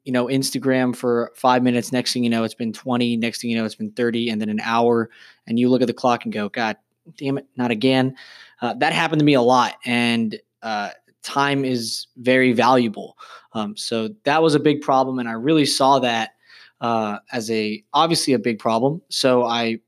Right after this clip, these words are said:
made it a big decision to cut it out for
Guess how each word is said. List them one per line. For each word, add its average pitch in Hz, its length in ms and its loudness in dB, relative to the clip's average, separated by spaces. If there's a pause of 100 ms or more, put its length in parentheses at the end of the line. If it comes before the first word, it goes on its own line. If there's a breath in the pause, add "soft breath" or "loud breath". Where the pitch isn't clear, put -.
made 131 360 -2
it 123 240 -2
a 117 400 -4 (160)
big 127 420 0 (500)
decision 123 500 0
to 110 460 -2 (140)
cut 147 240 0
it 127 80 4
out 123 400 2
for 113 360 -2